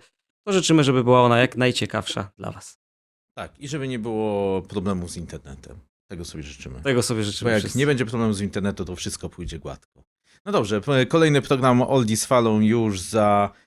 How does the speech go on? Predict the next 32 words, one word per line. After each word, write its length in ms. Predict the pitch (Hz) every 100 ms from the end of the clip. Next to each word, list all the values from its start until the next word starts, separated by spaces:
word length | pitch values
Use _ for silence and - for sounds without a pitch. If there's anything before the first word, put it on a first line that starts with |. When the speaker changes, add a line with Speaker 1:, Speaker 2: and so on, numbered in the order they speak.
| _
Speaker 2:
dwa 120 | 151 -
tygodnie, 440 | 107 104 85 90
bo 80 | 104
za 100 | 117
tydzień 360 | 120 101 107
mamy 220 | 101 101 98
majówkę 480 | 95 117 - 113
i 80 | 104
przyznam, 380 | 95 107 101 95
że 320 | 90 98 98 - - - _ -
ja 220 | 110 110
się 280 | - 104 104
urlopuję 560 | 170 143 147 139 110
po 100 | 104
akademickich 560 | 98 107 101 104 - 98
mistrzostwach 420 | 104 107 - 98
Polski, 460 | 135 143 147 165 151 - 117 120
gdyż 180 | 113 -
całego 340 | - 127 104
pa-, 220 | 107 110
powera 400 | - 117 110 95
z 60 | 90
siebie 200 | 107 107
dam. 220 | 143 143
Poza 200 | 123 107
tym 180 | 104 104
pamiętajmy 520 | 107 107 113 110 104
też, 260 | 98 104 95
że 120 | 101
w 60 | -
sobotę 360 | 101 104 107
mamy 360 | 98 98 95